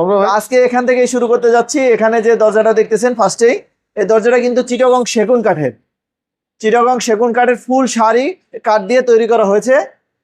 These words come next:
Speaker 2: এই দরজাটা এই অবস্থা যদি লেকার করে নেয়, এটা একটু সাইজে বড় আছে,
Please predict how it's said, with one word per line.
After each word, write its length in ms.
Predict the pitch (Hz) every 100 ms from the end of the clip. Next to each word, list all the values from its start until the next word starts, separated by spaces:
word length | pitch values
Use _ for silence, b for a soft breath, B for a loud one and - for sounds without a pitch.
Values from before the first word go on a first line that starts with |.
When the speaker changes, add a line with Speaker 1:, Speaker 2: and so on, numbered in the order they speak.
| _ _
Speaker 2:
এই 80 | 202
দরজাটা 420 | 175 208 226 240
এই 80 | 240
অবস্থা 300 | 240 240 254
যদি 280 | 233 247 247
লেকার 300 | 233 233 233
করে 200 | 233 247
নেয়, 180 | 254 262
এটা 80 | 240
একটু 160 | 220 240
সাইজে 300 | 240 240 240
বড় 220 | 233 254
আছে, 420 | 262 233 240 -